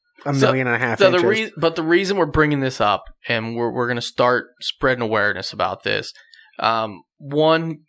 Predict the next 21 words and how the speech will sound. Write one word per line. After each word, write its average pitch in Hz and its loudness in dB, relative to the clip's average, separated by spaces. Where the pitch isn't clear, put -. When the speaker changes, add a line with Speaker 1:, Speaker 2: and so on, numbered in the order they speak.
Speaker 2:
not 135 0
because 131 -6
we 123 -4
want 113 -4
recognition 101 -6
for 101 -10
what 104 -2
we're 107 -12
doing, 101 -8
but 82 2
we 127 -4
wanna 180 -2
spread 165 0
this - -6
next - -4
year. 92 -8
We 117 -2
wanna 233 -2
make 131 -4
this 113 -6
thing 110 -4